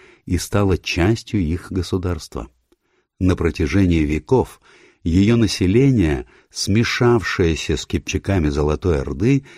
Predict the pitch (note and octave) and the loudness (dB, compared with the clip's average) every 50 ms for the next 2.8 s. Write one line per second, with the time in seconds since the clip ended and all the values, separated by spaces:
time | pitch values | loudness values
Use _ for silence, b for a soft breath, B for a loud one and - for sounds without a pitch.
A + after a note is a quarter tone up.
0 | B B B B B B _ - E2+ G2+ C3+ D3 D3 C#3+ C3 A2+ E2 C#2 C#2+ D#2 | B B B B B B _ 0 2 2 4 4 4 2 2 2 0 -2 -2 0
1 | G2 A#2 - - B2+ A#2+ - - A#2 - - F#2 C#2 C2 C#2 E2 D#2+ D2 - - | 0 0 0 -2 -2 -2 0 -2 -4 -4 -4 -8 -6 -2 0 0 0 -2 -6 -10
2 | - - E2 D#2+ D2 - D2 C#2 - C#2 C2+ A#1+ A1+ A#1 - | -6 -4 -4 -4 -2 -4 -8 -8 -8 -8 -8 -8 -10 -12 -14